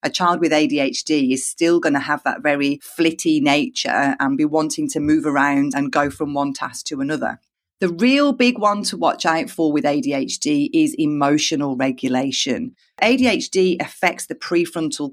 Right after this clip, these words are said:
cortex. It's like there's no handbrake. It's really difficult for them to pull their emotions back. Often people with A D H D really regret that the way that they behave.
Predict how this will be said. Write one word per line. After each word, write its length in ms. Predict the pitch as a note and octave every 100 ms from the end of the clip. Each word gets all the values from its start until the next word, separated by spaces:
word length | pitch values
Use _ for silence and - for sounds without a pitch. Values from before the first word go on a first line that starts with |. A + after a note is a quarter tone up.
| _ -
cortex. 680 | D3 C#3 - - - - -
It's 220 | F#3 F#3
like 500 | G3+ G#3 A#3+ B3 -
there's 460 | F#3+ F#3 F#3 F#3 F#3
no 380 | E3+ E3+ E3+ E3+
handbrake. 960 | E3+ E3+ D#3+ D#3+ C#3+ D3 C#3+ C3 - -
It's 240 | E3 - D#3
really 440 | C#3+ G3 A3 A3
difficult 600 | - F3 F3+ F#3+ F3+ E3+
for 120 | E3
them 200 | D3+ D3
to 140 | C#3 -
pull 340 | - F3 F3+
their 220 | E3+ D#3
emotions 680 | D3 D3 C#3+ C#3 C#3+ C3+ C3+ -
back. 440 | C3+ G2+ - - _
Often 540 | A3+ B3 - B3+ C4 B3
people 360 | A#3 G3+ G#3+
with 160 | G3 G3
A 200 | D#3+ D#3+
D 140 | D#3+
H 300 | D3 C#3 -
D 480 | - C#3 B2+ B2+ C3+
really 340 | F3+ A3 B3+ C4
regret 640 | B3 - D3+ D3 E3+ - -
that 140 | -
the 100 | D3+
way 280 | C#3+ C#3+ C#3+
that 200 | C#3 -
they 160 | C#3
behave. 760 | C3+ C3 - C#3+ C#3 A#2+ -